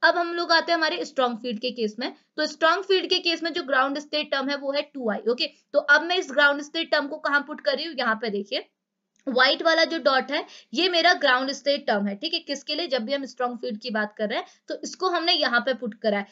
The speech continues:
ये पुट यहाँ किया है but इसके स्पेक्ट्रल लाइन आपको दूसरी साइड देखने को मिलेंगी। कैसे, तो देखो ये टू आई है, टू आई को पहले हमने एक डॉट डॉट से रिप्रेजेंट किया, ये वाली एक्सिस पे ही तो हम सारे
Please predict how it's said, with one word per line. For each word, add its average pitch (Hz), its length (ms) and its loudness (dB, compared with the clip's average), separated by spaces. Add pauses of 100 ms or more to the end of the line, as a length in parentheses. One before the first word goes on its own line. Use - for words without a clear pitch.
(140)
ये 320 100 0 (100)
पुट 392 200 4
यहाँ 359 280 4
किया 359 220 2
है 381 80 2
but 339 160 4
इसके 330 240 -6
स्पेक्ट्रल 311 480 0
लाइन 311 200 2
आपको 302 280 0
दूसरी 277 300 -10
साइड 262 260 0
देखने 233 260 -4
को 220 100 -6
मिलेंगी। 208 280 -2
कैसे, 285 320 -2
तो 269 140 -6
देखो 214 300 -2 (280)
ये 320 100 2 (120)
टू 370 180 4
आई 339 200 6
है, 349 160 2 (300)
टू 339 160 4
आई 339 160 6
को 359 120 -2
पहले 339 260 4
हमने 339 220 2
एक 277 140 -4
डॉट 262 240 2
डॉट 294 200 2
से 330 120 -4
रिप्रेजेंट 262 500 -6
किया, 247 120 0
ये 226 200 -2
वाली 285 260 2
एक्सिस 269 320 -2
पे 302 120 -8
ही 302 60 -4
तो 311 100 -6
हम 311 140 -6
सारे 269 260 -2